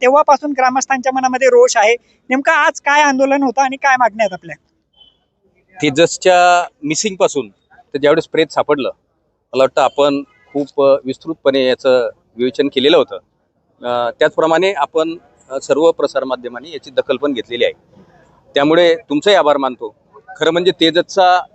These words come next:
Speaker 2: मृत्यू जो झाला आहे, खून जो झालेला आहे, तो नरबडीच आहे. हा सुरुवातीपासून तर आत्तापर्यंत आमचं सर्वांचं मत आहे, गावकऱ्यांचं मत आहे, पंचक्रोशीतील सर्वांचं मत आहे. परंतु पोलिसांकडे वारंवार या गोष्टीची आम्ही शहानिशा केली, त्यांना कलम लावण्यासंदर्भात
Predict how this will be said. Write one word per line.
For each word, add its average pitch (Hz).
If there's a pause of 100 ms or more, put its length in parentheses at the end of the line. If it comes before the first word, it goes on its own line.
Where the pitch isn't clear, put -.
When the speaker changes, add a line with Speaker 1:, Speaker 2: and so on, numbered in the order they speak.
(140)
Speaker 2:
मृत्यू 151
जो 175
झाला 147
आहे, 127 (120)
खून 220
जो 202
झालेला 123
आहे, 90 (360)
तो 143
नरबडीच 143
आहे. 139 (420)
हा -
सुरुवातीपासून 202
तर 254
आत्तापर्यंत 147 (300)
आमचं 160
सर्वांचं 165
मत 156
आहे, 170
गावकऱ्यांचं 151
मत 147
आहे, 151
पंचक्रोशीतील 151
सर्वांचं 190
मत 127
आहे. 87 (760)
परंतु 202
पोलिसांकडे 202
वारंवार 180
या 170
गोष्टीची 160
आम्ही 143 (360)
शहानिशा 131
केली, 147
त्यांना 139 (200)
कलम 135
लावण्यासंदर्भात 131